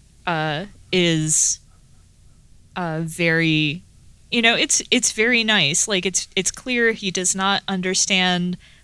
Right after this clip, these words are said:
what's going on and that he finds it clearly off-putting, but because he loves Steven, he's going to support him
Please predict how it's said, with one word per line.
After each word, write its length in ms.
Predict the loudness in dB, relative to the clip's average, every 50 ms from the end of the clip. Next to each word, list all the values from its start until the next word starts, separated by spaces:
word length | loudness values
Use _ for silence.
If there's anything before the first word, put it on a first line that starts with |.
| -12 -4
what's 260 | -2 -2 0 0 0
going 380 | 0 2 0 0 0 -2 -2 0
on 300 | 0 0 0 0 -2 -2
and 140 | -2 -2
that 120 | -2 -2 -4
he 180 | -4 -6 -8
finds 380 | -6 -4 -4 -4 -2 -2 -2 -2
it 280 | 0 0 0 0 -2 -8 -18 -20 -20 -20 -18
clearly 560 | -10 -4 -2 0 0 0 0 0 0 0 0
off-putting, 920 | 0 0 -2 -2 -4 -6 -6 -4 -4 -2 0 0 0 0 -2 -4 -6 -8 -10 -14 -20 -20 -20 -16 -12
but 380 | -6 -2 0 2 2 0 -2 -4
because 800 | -6 -6 -4 -2 0 0 0 0 -2 -2 -2 0 0 -2 -4 -6 -14 -20 -20 -20 -20 -20 -20 -20 -20 -14
he 200 | -6 0 0 0
loves 340 | 2 2 0 0 0 0 0
Steven, 560 | 0 0 -2 -2 -4 -4 -2 -2 -4 -4 -4
he's 240 | -4 -2 -2 -2 -2
going 260 | -2 -2 -2 -2 -2
to 100 | -2 -2
support 480 | -2 -2 -2 -4 -6 -4 -4 -4 -4 -4
him 460 | -4 -4 -2 -2 -4 -4 -4 -6 -8